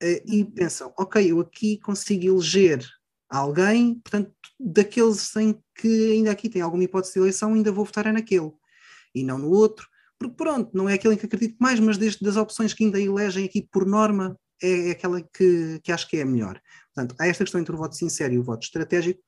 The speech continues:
Speaker 1: e o que é que acontece também? Houve pessoas que vendo que durante este,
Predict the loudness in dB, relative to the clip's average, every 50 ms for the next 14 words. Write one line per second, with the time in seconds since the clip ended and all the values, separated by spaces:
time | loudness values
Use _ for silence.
0 | _ _ _ _ 0 2 2 2 2 2 2 0 0 0 -2 -2 -4 -4 -2 -2
1 | -4 -6 -8 -10 -2 _ 2 2 2 0 -4 -2 0 0 0 0 -2 -4 -2 -2
2 | 0 -2 -2 -4 _ 2 2 2 2 0 -4 -12 _ _ -12 -10 -2 0 2 4
3 | 4 4 4 2 -2 -4 -4 -6 -4 -4 -4 -6 -12